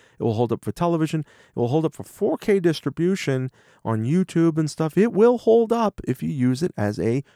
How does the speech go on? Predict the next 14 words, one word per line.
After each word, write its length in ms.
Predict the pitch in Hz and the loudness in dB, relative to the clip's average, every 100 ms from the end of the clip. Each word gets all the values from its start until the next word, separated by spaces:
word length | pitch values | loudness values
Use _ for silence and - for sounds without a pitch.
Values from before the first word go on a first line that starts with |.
| _ - | _ -6
grab-and-go, 640 | 90 87 117 151 135 98 | -2 -2 -2 0 2 2
run-and-gun 640 | 104 95 95 110 113 117 | 0 -2 -2 -4 -2 -2
camera, 460 | 143 127 92 90 92 - _ _ | -4 -4 -4 -4 -6 -10 _ _
a 80 | 95 | -10
B 260 | - 104 104 | -6 -6 -6
camera 540 | - 117 117 123 139 | -4 -4 0 -2 -4
for 200 | - 120 | -4 -4
interviews, 600 | - 104 98 95 95 92 | -2 -4 -4 -2 -2 -2
a 60 | - | -8
B 240 | - 101 | -6 -6
camera 400 | 107 - 104 110 - | -6 -6 -6 -6 -6
in 120 | 107 | -8
a 60 | |
pinch. 520 | 135 - 92 90 - | -8 -6 -6 -6 -10